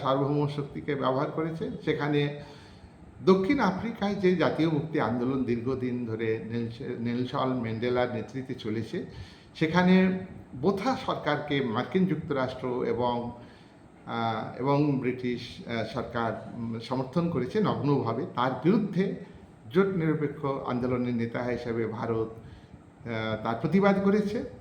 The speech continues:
জাতি বিদ্বেষের বিরুদ্ধে তোমার প্রতিবাদ করেছে। কৃষ্ণকায় শ্বেতকায় যে বিরোধ, সেখানে, আহ, কালো মানুষের অধিকারকে ভার-, ভারত সমর্থন করেছে। লাতিন আমেরিকার বহু দেশ স্বাধীনতা লাভ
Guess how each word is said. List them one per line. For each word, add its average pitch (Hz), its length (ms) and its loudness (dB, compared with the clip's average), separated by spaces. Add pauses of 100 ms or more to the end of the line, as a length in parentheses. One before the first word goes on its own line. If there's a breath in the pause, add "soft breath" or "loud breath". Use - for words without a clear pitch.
(340)
জাতি 131 520 0
বিদ্বেষের 143 760 0 (120)
বিরুদ্ধে 165 360 -2 (340)
তোমার 113 640 -2
প্রতিবাদ 147 400 -2
করেছে। 165 380 -2
কৃষ্ণকায় 117 640 -2
শ্বেতকায় 117 560 -4
যে 113 220 -2
বিরোধ, 185 460 4
সেখানে, 113 460 -4 (640 loud breath)
আহ, - 500 -6
কালো 254 260 6
মানুষের 202 400 6
অধিকারকে 127 540 2
ভার-, 113 500 -4
ভারত 110 200 -4 (200)
সমর্থন 127 400 -4
করেছে। 165 400 -4 (840 loud breath)
লাতিন 175 460 6
আমেরিকার 262 480 2 (220)
বহু 220 460 2
দেশ - 520 4
স্বাধীনতা 156 480 2
লাভ 135 200 2